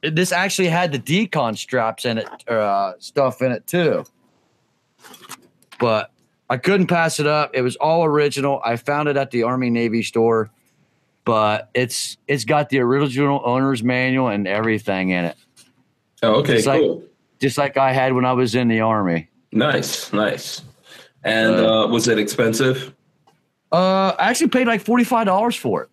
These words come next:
Speaker 1: It, I got a good deal.
Speaker 2: Oh, forty-five. Okay, not bad, not bad. Okay. So,
Speaker 1: Yep.
Speaker 2: uh, it looks like some folks, the Archangel wants Gorn. He wants Gorn time. He says it's Gorn time.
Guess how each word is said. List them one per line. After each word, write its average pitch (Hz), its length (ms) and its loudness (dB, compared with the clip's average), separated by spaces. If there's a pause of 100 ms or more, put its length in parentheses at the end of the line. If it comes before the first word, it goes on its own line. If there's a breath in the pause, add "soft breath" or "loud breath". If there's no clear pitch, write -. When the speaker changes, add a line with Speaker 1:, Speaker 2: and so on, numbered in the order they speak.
(160)
Speaker 1:
It, 147 200 -6 (120)
I 160 100 0
got 240 160 -2
a 226 40 2
good 185 220 0
deal. 180 440 0 (560)
Speaker 2:
Oh, 123 180 2
forty-five. 127 540 0
Okay, 175 340 0
not 185 200 -2
bad, 165 260 0
not 147 180 0
bad. 143 400 0 (540 soft breath)
Okay. 135 400 0 (600 loud breath)
So, 151 200 0
Speaker 1:
Yep. 143 80 4 (100)
Speaker 2:
uh, 135 480 2
it 127 60 2
looks 165 220 2
like 147 160 0
some 135 160 0
folks, 139 440 -2
the 117 160 -2
Archangel 151 680 0
wants 139 360 2
Gorn. 117 420 2
He 135 100 2
wants 180 280 4
Gorn 147 360 4
time. 120 480 0
He 101 60 0
says 113 240 0
it's 107 120 -2
Gorn 107 340 0
time. 85 480 -4